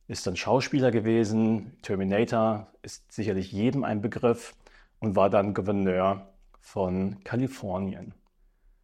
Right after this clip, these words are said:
Und als ich das dann so bewusst mir mal vor Augen führte,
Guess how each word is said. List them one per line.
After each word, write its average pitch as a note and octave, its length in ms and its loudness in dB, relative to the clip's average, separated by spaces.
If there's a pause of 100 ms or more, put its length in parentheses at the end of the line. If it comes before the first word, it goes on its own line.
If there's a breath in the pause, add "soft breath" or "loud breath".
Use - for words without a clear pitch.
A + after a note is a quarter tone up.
(580)
Und A2+ 160 -4
als G#2+ 160 6
ich F3+ 120 4
das D#3 180 2
dann C3 140 2
so B2 140 2
bewusst B2 600 2
mir B2+ 140 4
mal A#2+ 120 6
vor - 180 -4
Augen B2 220 2
führte, F3 680 -2